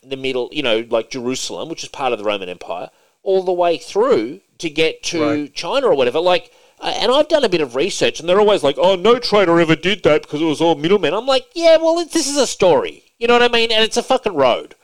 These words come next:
Speaker 1: <laughs> So,
Speaker 2: Right.
Speaker 1: like, you know, you
Speaker 2: And
Speaker 1: know,
Speaker 2: we don't
Speaker 1: you know.
Speaker 2: know. We don't know.
Speaker 1: Yeah,
Speaker 2: You
Speaker 1: we,
Speaker 2: know.
Speaker 1: we don't know, yeah. And, like,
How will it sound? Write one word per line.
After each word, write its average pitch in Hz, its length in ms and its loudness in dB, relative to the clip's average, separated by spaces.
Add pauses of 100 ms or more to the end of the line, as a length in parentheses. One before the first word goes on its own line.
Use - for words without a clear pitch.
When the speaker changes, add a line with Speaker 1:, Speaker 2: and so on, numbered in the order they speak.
Speaker 1:
<laughs> - 160 -20
So, - 280 -6 (140)
Speaker 2:
Right. 247 320 0
Speaker 1:
like, 269 360 4 (240)
you 277 80 0
know, 294 60 0
you 294 100 2
Speaker 2:
And 294 60 6
Speaker 1:
know, 277 60 6
Speaker 2:
we 302 80 4
don't 277 180 4
Speaker 1:
you 156 80 -2
know. 143 60 4 (260)
Speaker 2:
know. - 60 -14
We 185 160 -2
don't 214 240 0
know. 139 380 -4 (180)
Speaker 1:
Yeah, 370 120 -4
Speaker 2:
You - 40 -2
Speaker 1:
we, 381 100 6
Speaker 2:
know. 359 60 0
Speaker 1:
we 359 100 4
don't 359 260 2
know, 339 140 0
yeah. 220 340 0
And, 220 140 0
like, 240 300 2